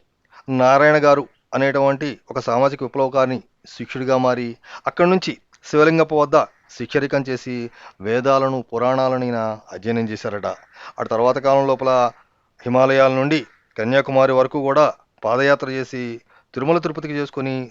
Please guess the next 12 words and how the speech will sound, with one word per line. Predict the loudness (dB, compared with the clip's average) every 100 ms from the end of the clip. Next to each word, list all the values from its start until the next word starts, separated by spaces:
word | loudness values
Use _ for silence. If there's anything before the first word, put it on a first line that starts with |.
| _
తిరుమల | -4 2 4
వద్ద | 4 2
ఉన్నటువంటి | -2 -2 -4 -4 -6 -8 _ -12 -6
గోగర్భం | -4 -2 -4 -2 -2
వద్ద | -2 -2 -2 -4 -14 -20 -16
పన్నెండు | -10 -6 -6 -8 -12
సంవత్సరాల | -14 -8 -4 -2 -2
పాటు | -6 -8 -14 -16 _ -14
తపస్సు | -12 -12 -12 -12
చేశారు | -10 -6 -6 -6
అని | -8
చెప్పి | -10 -16